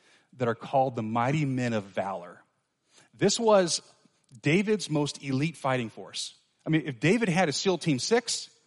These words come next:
it was these guys. They were bad dudes. They, they, they knew how to do war and combat, and they were the thirty-seven,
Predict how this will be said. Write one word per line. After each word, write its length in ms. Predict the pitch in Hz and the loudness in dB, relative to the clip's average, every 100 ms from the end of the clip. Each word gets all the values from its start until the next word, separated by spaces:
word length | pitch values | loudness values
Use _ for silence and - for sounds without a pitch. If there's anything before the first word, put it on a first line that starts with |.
| _ | _
it 100 | 165 | -2
was 140 | 151 131 | -2 0
these 160 | 135 | 0
guys. 460 | 113 85 - - - _ _ _ _ _ _ _ | -2 -6 -8 -10 -10 _ _ _ _ _ _ _
They 160 | 139 143 | 2 4
were 200 | 120 101 - _ _ _ _ - | 2 -2 -8 _ _ _ _ -4
bad 420 | 139 135 143 131 | 0 2 2 2
dudes. 380 | 131 110 98 113 | -2 -2 -6 -2
They, 220 | 127 113 | 0 0
they, 280 | 117 127 117 | -2 -4 -2
they 240 | 113 123 107 107 113 _ _ _ | -2 0 -2 -6 -18 _ _ _
knew 320 | 120 123 175 | -8 -2 0
how 140 | 156 165 | 0 0
to 80 | 151 | 0
do 160 | 151 | -2
war 420 | 139 139 151 160 | -2 0 2 2
and 200 | 156 120 | 0 -4
combat, 520 | - 170 160 160 160 139 | -2 0 2 2 0 0
and 100 | 131 | -2
they 80 | |
were 140 | 143 127 | -2 -4
the 140 | 113 | -6
thirty-seven, 840 | - - 151 175 - 160 143 127 | -8 -6 -4 -4 -2 2 2 2